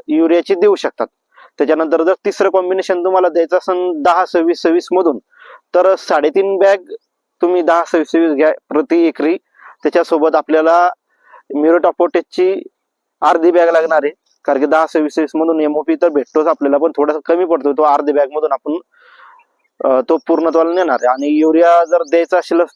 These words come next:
तर मग अर्धी बॅग तुम्ही युरिया देऊ शकता. त्याच्यानंतर आपल्याला कॉम्बिनेशन येते एक बारा बत्तीस सोळा बी मार्केटमध्ये अव्हेलेबल आहे. बारा बत्तीस सोळाच्या तीन बॅग आपण वापरू शकतो. त्याच्यासोबत अर्धी बॅग आपल्याला म्युरेट ऑफ पोटॅश वापरायचं आहे आणि नाही वापरलं तरी, अ,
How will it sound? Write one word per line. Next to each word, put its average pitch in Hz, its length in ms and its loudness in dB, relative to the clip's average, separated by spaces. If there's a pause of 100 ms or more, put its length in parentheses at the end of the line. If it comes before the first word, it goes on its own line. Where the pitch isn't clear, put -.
तर 175 100 2
मग 175 160 -2
अर्धी 175 340 0
बॅग 165 160 0 (140)
तुम्ही 170 200 0
युरिया 156 240 2
देऊ 180 180 -2
शकता. - 280 -10 (640)
त्याच्यानंतर 156 380 0
आपल्याला 165 320 0 (100)
कॉम्बिनेशन 160 520 -2
येते 156 140 -2
एक 160 160 -4 (320)
बारा 156 320 2
बत्तीस 170 260 -4
सोळा 147 260 2
बी 147 80 -2
मार्केटमध्ये 151 560 0
अव्हेलेबल 139 380 0
आहे. 165 60 -4 (480)
बारा 147 320 2
बत्तीस 156 320 -2
सोळाच्या 143 420 0
तीन 180 500 -4
बॅग 165 140 2
आपण 160 220 0
वापरू 151 220 -2
शकतो. 151 340 -4 (420)
त्याच्यासोबत 151 400 0 (180)
अर्धी 160 300 2
बॅग 170 180 2
आपल्याला 160 280 0
म्युरेट 160 280 0
ऑफ 156 140 0
पोटॅश 151 300 -2
वापरायचं 151 460 0
आहे 180 100 -2 (720)
आणि 160 260 0
नाही 185 280 0
वापरलं 190 480 2
तरी, 196 360 0
अ, 156 100 0